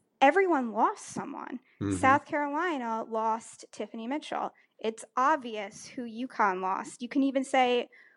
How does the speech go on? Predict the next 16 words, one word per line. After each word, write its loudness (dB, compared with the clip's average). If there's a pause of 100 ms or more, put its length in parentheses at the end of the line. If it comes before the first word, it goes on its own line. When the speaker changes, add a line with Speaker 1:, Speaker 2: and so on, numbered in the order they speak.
(140)
Speaker 1:
Washington -2
lost -4
to -6
Leah -8
Walton. -6
Speaker 2:
Exactly. -4 (120)
Speaker 1:
Notre 6
Dame -2
lost -4
Madison -2
Cable, -4 (100)
who -2
I -2
think -6
was 0
such 0